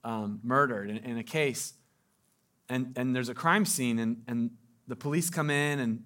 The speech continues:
they're like, "Well, we don't really have D N A, we don't have forensic evidence, we don't have, um, physical evidence, but we did see some, someone, there was an eyewitness, and they said that someone ran out of the house," and they have this description of this individual, and, and they're like, "But, you know,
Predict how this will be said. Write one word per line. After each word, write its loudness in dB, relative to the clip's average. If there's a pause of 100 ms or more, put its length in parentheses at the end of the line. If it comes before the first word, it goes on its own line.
they're -4
like, -2
"Well, 4
we -4
don't -2
really -2
have -2
D -4
N -4
A, -18
we -4
don't -2
have -4
forensic -4
evidence, -2
we -6
don't -6
have, -6 (320)
um, -4
physical -4
evidence, 0 (600)
but 4
we 0
did 4
see 0
some, 2
someone, 2
there 2
was 0
an -4
eyewitness, 4
and 0
they 2
said 0
that -4
someone 0
ran 2
out 2
of 0
the -4
house," 4
and -2
they -2
have 0
this -8
description -6
of -4
this -6
individual, -2
and, -4 (520)
and 0
they're 4
like, 2
"But, 4
you -2
know, 2